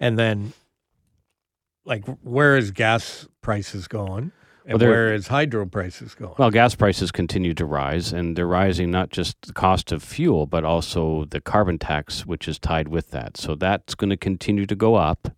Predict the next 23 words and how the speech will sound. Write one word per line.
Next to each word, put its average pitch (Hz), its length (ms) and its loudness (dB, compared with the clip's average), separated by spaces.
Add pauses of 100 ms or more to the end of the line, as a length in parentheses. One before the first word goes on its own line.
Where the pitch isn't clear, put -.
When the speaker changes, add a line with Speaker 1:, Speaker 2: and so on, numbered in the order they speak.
(180)
Speaker 2:
and 80 420 -2 (380)
your 82 140 -2
gas 85 300 2
bill, 85 380 2 (300)
even 95 380 2 (500)
you 85 100 0
had 90 160 2
an 95 120 2
increase 101 360 2
last 110 320 2
year, 78 160 -2
you're 80 160 -4
gonna 78 160 -2
get 80 140 -2
another 82 340 0
increase 87 420 -2
this - 220 -2
year. 67 140 -4
So 73 220 -4
that's 85 260 -2
not 90 300 2
going 98 320 2
down. 92 420 0